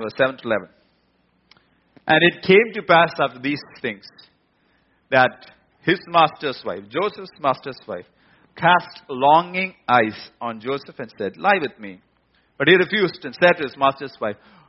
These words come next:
"Look, my master does not know what is with me in this house, and he has committed all that he has to me, he has to my hand. There is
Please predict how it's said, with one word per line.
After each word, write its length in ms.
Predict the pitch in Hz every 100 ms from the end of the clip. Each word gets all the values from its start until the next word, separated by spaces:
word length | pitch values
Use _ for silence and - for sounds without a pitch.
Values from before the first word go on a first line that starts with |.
| -
"Look, 540 | 151 277 302 - - - 139
my 200 | 151 147
master 600 | 165 226 254 - 254 220
does 160 | 175
not 220 | 180 170 156
know 280 | 151 165 - _ _ _
what 220 | 135 202
is 100 | 233 - 143
with 160 | 170 165
me 160 | 175
in 60 | 160
this 100 | 139 -
house, 400 | 135 110 - - _ _ -
and 140 | 135
he 80 | 123 135
has 100 | -
committed 360 | 156 175 190 180 -
all 320 | 156 160 180
that 140 | 156
he 160 | 120 143 143
has 160 | 131 131 -
to 80 | 127
me, 240 | 127 131 _ _ _ _
he 160 | 123 143
has 160 | 143 -
to 60 | 127
my 140 | 117
hand. 220 | 117 104 - _ _
There 160 | 131 139
is 140 | 127